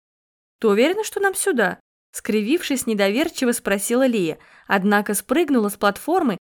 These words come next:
на мягкое прорезиненное покрытие, которое устилало весь город. «Ага», с придыханием ответила девушка, возбуждённо прижимая руки к груди.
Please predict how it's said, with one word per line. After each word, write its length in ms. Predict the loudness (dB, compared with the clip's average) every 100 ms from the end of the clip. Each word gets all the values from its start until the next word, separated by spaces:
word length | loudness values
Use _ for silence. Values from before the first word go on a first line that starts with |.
| _ -4
на 100 | 0
мягкое 560 | 2 0 0 -2 -2 -6 -10 2
прорезиненное 760 | 4 4 2 2 0 2 0
покрытие, 680 | -2 -4 0 0 0 -6 -8 _ -6
которое 380 | -2 2 2 0
устилало 720 | -2 -6 -4 -4 0 0 0
весь 240 | 0 -2
город. 400 | 0 -2 -2 -6 _ _ _ _ _ _ _ 0
«Ага», 500 | 0 0 -2 -2 -6 _ _
с 80 | -8
придыханием 720 | -2 0 -2 -2 0 2 0 0
ответила 560 | -4 0 0 2 0 2
девушка, 540 | 2 2 -2 -8 -10 -10 -10
возбуждённо 760 | -2 0 2 0 2 2 2 0
прижимая 500 | 0 0 0 0 -2
руки 260 | -2 -2
к 40 | -2
груди. 380 | -2 -2 -6